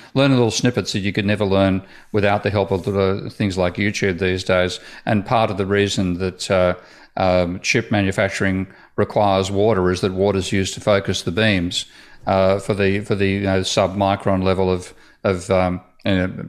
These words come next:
manufacturing of computer chips. The technology itself apparently coming from the Netherlands, so I believe. Um, but, uh, with the drought, that, that means you, you don't actually have an essential input for, uh, producing the, the chips.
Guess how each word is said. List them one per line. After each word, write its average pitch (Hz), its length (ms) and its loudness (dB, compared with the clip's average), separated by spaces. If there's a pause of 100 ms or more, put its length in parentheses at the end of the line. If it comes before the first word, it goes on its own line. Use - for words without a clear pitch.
(120)
manufacturing 98 800 0
of 90 140 -4
computer 110 420 -2
chips. - 400 -4 (320)
The 113 80 -4
technology 135 520 0
itself 104 240 0
apparently 101 400 0
coming 98 280 0
from 95 380 -2
the 104 140 -2
Netherlands, 98 460 2
so 87 160 0
I 85 80 2
believe. 87 420 -2 (380)
Um, 101 380 0 (300)
but, - 380 -2 (120)
uh, 110 200 2
with 104 140 2
the 104 100 2
drought, 113 440 2
that, 107 240 0
that 107 200 0
means 110 280 2
you, 101 240 -2
you 117 100 0
don't 107 240 2
actually 104 300 -2
have 104 140 0
an 101 80 0
essential 101 500 0
input 101 440 -2 (280)
for, 101 500 2
uh, 98 160 4
producing 104 640 0
the, 92 100 -4
the - 240 -4
chips. - 540 -4